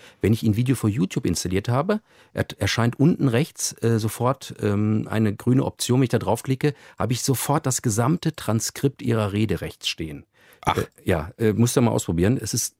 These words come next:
Speaker 1: total, also das, äh, das Audio muss gut sein, ja. Also das geht nicht,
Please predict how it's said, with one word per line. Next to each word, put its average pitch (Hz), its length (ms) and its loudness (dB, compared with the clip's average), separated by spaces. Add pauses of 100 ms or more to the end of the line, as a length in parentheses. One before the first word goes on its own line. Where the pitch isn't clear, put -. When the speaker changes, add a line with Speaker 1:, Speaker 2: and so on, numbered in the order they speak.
Speaker 1:
total, 117 340 0
also 113 200 2
das, 110 180 -4
äh, - 480 -8
das 113 160 0
Audio 139 180 4
muss 120 200 4
gut 107 160 2
sein, 71 220 -4
ja. 107 180 -2
Also 98 160 -2
das 95 140 -6
geht 110 140 -2
nicht, 110 200 -2